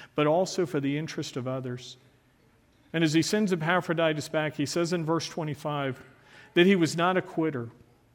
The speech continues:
He was not a hindrance to me. He's a brother, a fellow worker, a fellow soldier,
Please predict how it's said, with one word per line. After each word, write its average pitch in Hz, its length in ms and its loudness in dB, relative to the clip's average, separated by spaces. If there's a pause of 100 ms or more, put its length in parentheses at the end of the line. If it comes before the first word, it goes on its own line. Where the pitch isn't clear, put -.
He 165 120 0
was 160 180 2
not 160 200 4
a 160 60 2
hindrance 147 580 -4
to - 80 -12
me. 113 280 -8 (360)
He's 180 180 4
a 156 60 4
brother, 156 480 6
a 127 60 0
fellow 170 380 2
worker, 156 460 0
a 123 40 0
fellow 185 420 0
soldier, 143 600 -4